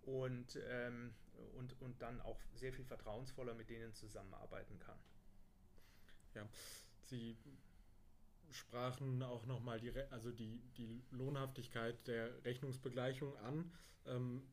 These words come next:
Speaker 2: was ist aber, wenn ich als Unternehmen derzeit wirklich nicht in der Lage bin, eine, eine Rechnung zu begleichen? Ähm, wie soll ich dann mit dieser Illiquidität umgehen?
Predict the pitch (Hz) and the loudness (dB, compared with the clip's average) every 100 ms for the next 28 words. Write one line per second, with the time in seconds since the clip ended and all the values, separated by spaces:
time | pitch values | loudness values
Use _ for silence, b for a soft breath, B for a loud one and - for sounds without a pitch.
0 | - - 123 131 160 139 127 139 127 127 | -14 -4 2 4 4 2 6 6 6 6
1 | 131 - - 127 139 127 123 123 131 139 | 4 0 -2 -2 0 2 4 6 6 4
2 | 131 123 120 - 127 - - 127 147 156 | 4 4 4 4 4 2 -6 2 2 4
3 | 117 143 - 143 123 120 120 127 120 123 | 4 4 2 4 6 6 6 6 6 4
4 | 123 131 - 113 113 117 123 113 113 123 | 4 2 0 2 2 2 0 0 4 4
5 | 131 123 127 113 113 113 - - 160 160 | 4 2 2 0 12 12 12 12 10 6
6 | B B B 135 127 131 131 127 139 139 | B B B 6 6 6 4 2 8 8
7 | 135 135 131 131 135 127 131 - 135 120 | 8 6 8 6 4 0 0 -4 0 4
8 | 123 127 135 135 131 - 127 127 131 131 | 4 4 2 2 2 0 0 0 4 6
9 | 131 131 - 135 123 110 | 6 4 -2 0 2 0